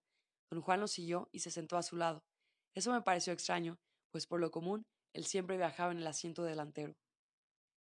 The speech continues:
Manejé hacia la casa de don Juan. Una especie de bruma me envolvía.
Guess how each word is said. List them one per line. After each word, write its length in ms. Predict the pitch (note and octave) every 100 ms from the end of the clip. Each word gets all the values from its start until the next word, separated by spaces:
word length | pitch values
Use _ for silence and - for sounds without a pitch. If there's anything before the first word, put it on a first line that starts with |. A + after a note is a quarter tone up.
| _ _ _ _ _ _
Manejé 380 | G3 F#3+ F#3 -
hacia 220 | A3+ C#4+
la 140 | C4+ B3
casa 260 | G3 G3
de 60 | F#3+
don 200 | F3 E3
Juan. 300 | - F#3 F3 _ _ -
Una 160 | A3
especie 380 | B3 - G3+ G3
de 80 | F#3
bruma 360 | F3 F#3 F#3+ -
me 120 | F3+
envolvía. 460 | F3 E3+ E3 F3